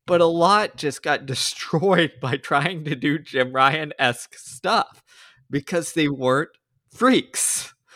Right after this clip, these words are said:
you know? And, and, and I think that's kind of the mistake we often make is we, we don't acknowledge that, like, you know,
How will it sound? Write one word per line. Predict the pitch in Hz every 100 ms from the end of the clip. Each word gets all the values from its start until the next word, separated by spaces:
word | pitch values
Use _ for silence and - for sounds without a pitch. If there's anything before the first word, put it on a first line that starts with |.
| - _ _
you | 160 170
know? | 175 214 220 - _ - - - _
And, | - 190 180 -
and, | 185 180 170 - -
and | 170
I | 170
think | 175 185 160
that's | - 151 160 - -
kind | 147 170 151
of | 139
the | 131
mistake | 120 - - 180 139
we | 156 131
often | 123 - 120
make | 151 170 127 - - - _ -
is | 139 131
we, | 156 147 135 127 92 -
we | 135 123 117 117 - -
don't | 147 160
acknowledge | 135 117 127 147 127 98 - -
that, | 113 -
like, | 117 104 98 _ - - - - -
you | 143
know, | 139 120 110